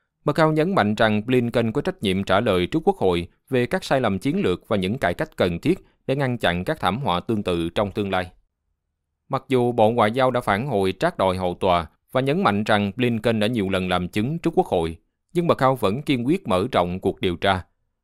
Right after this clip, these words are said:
Trác đòi hầu tòa mới nhất được đưa ra sau khi kết thúc cuộc điều tra kéo dài ba năm với kết luận phê phán mạnh mẽ chính quyền Biden và đặc biệt là vai trò của Blinken trong việc rút quân khỏi Afghanistan,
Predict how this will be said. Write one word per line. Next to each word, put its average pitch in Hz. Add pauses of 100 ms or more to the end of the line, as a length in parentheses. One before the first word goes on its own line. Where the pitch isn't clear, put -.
(200)
Trác 202
đòi -
hầu 107
tòa 101
mới 110
nhất 202
được 95
đưa 107
ra 98 (200)
sau 156
khi 139
kết 165
thúc 208
cuộc 196
điều 95
tra 110
kéo 127
dài 92
ba 104
năm 98 (180)
với 165
kết 190
luận 95
phê 117
phán 120
mạnh 90
mẽ 90
chính 139
quyền 90
Biden 95 (320)
và 131
đặc 123
biệt 117
là 113
vai 135
trò 98
của -
Blinken 104 (240)
trong 160
việc 110
rút 170
quân 107
khỏi 90
Afghanistan, 107